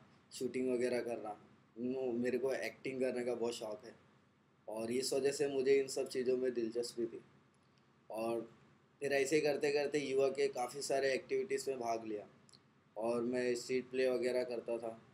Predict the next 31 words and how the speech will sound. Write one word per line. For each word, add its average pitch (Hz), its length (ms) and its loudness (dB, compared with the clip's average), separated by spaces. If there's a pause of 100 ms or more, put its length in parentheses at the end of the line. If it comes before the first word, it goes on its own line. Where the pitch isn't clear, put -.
(180)
यूथों 117 340 2
के 120 100 0
साथ 113 280 -6
में 117 100 -4
जुड़ 107 160 -6
के। 107 120 -10 (960)
तो 135 140 4
युवा 143 320 2
के 156 140 0
ज़रिए 156 340 6
मुझे 156 460 4 (360)
बाहर 127 400 4
के, 139 280 4 (360)
मतलब 127 240 0
मिडिल 131 300 2
क्लास, 127 400 4
हाई 120 140 0
क्लास, 120 360 -2
ये 120 140 0
सब 120 220 -4
लोगों 120 260 2
के 123 100 -2
साथ 120 320 -4
में 120 180 -8 (520)
बातें 120 320 0
करने 123 280 0
का, 117 240 0
बैठने 120 420 0
का 123 100 0
मौका 117 300 -4
मिला। 107 220 -8